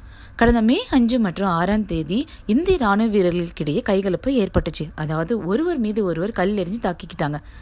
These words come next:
இதுல சுமார் நூத்தி ஐம்பது பேர் காயமடைஞ்சாங்கன்னு சொல்றாங்க. சரி, ஏப்ரல் வரைக்கும் சுமூகமா இருந்த சைனா திடீர்னு ஏங்க பிரச்சனை பண்ணாங்க? உனக்கா இல்ல எனக்கான்னு இருந்த லடாக் பகுதியில நம்ம இந்திய ராணுவ கட்டுமான பணியை தீவிரப்படுத்தினாங்க. அதாவது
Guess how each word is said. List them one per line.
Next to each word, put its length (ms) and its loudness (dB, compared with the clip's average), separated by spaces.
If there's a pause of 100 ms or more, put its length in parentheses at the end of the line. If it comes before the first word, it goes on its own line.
(220)
இதுல 280 2
சுமார் 360 2
நூத்தி 260 -2
ஐம்பது 200 2
பேர் 200 0
காயமடைஞ்சாங்கன்னு 760 2
சொல்றாங்க. 400 0 (500)
சரி, 420 2
ஏப்ரல் 420 6
வரைக்கும் 360 -4
சுமூகமா 340 0
இருந்த 440 0
சைனா 280 0
திடீர்னு 380 0
ஏங்க 220 0
பிரச்சனை 440 -4
பண்ணாங்க? 380 -4 (560)
உனக்கா 400 2
இல்ல 220 2
எனக்கான்னு 500 2
இருந்த 260 0
லடாக் 360 0
பகுதியில 360 0
நம்ம 360 0
இந்திய 300 2
ராணுவ 360 -2
கட்டுமான 420 -2
பணியை 360 -4
தீவிரப்படுத்தினாங்க. 680 0 (1000)
அதாவது 360 2